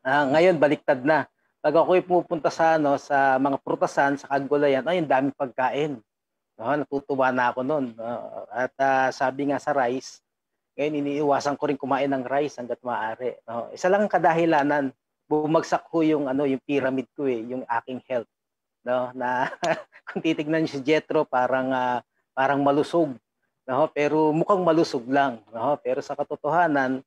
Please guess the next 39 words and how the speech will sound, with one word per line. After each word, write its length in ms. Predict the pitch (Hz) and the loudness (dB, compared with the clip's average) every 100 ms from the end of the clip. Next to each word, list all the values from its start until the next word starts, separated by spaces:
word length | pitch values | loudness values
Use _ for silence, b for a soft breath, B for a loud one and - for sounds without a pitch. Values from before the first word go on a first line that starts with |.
| _ _ _ | _ _ _
ang 140 | - 127 | -8 -2
advice 480 | 143 131 143 135 - | -2 0 0 0 -2
nga 160 | 131 | -4
po 160 | - 127 | -4 -8
sa 160 | 139 131 | -6 -4
amin 160 | 131 | -2
ng 160 | 131 131 | -4 -2
doktor 400 | - - 135 131 | -6 -4 -4 -2
ay, 480 | 123 123 123 120 113 _ _ _ _ 139 | 0 -2 -4 -6 -12 _ _ _ _ -4
pagdating 400 | 143 170 226 220 | -2 -2 -2 0
mo 80 | 202 | -2
ng 160 | 185 | -2
forty, 560 | - 156 151 _ 120 107 | -2 0 0 _ -10 -8
at 80 | - | -6
age 240 | 147 139 143 | -6 -6 -8
of 80 | - | -6
forty 400 | 135 131 - - | -4 -4 -8 -16
pataas, 640 | 117 - 95 95 - 131 | -14 -14 -14 -16 -16 -4
dapat, 320 | 139 - 127 - | -4 -2 -4 -4
ah, 80 | 120 | -6
meron 320 | 123 131 131 | -4 -4 -4
ka 80 | 131 | -8
ng 160 | 120 | -10
at 160 | 113 - | -10 -12
least 240 | 131 - | -14 -14
annual 480 | 120 113 117 113 113 113 _ 117 | -14 -12 -10 -8 -10 -14 _ -20
physical 480 | 107 117 110 104 98 | -20 -14 -10 -10 -12
check-up. 400 | - 98 - - _ _ _ | -20 -20 -20 -20 _ _ _
No? 160 | - - _ _ _ _ _ 120 | -20 -20 _ _ _ _ _ -12
Ibig 240 | 123 139 | -10 -8
sabihin, 560 | 165 165 196 175 165 156 _ _ _ 131 | -6 0 2 2 0 -4 _ _ _ -8
dapat 320 | - 135 139 | -6 -6 -6
ay 80 | 147 | -4
inaalagaan 640 | 147 135 139 151 147 151 | -2 0 0 0 0 0
mo 80 | 143 | -2
na 160 | 143 | -2
ang 80 | 143 | -2
iyong 160 | 143 - | -6 -4
sarili 560 | 147 202 190 160 165 | 0 2 2 2 0